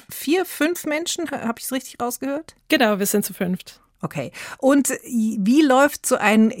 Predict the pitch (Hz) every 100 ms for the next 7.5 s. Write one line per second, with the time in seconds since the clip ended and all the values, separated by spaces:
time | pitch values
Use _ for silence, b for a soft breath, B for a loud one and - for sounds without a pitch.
0 | 156 190 202 247 262 262 - 226 220 226
1 | 233 233 - - 202 214 - - - 220
2 | 214 - 208 202 - - 120 - _ -
3 | - 190 214 202 233 - 196 247 294 277
4 | 285 - 202 220 214 - 226 - 247 -
5 | 247 240 233 - 240 233 - 202 254 294
6 | 247 247 196 190 - 185 190 - 151 147
7 | - 139 156 240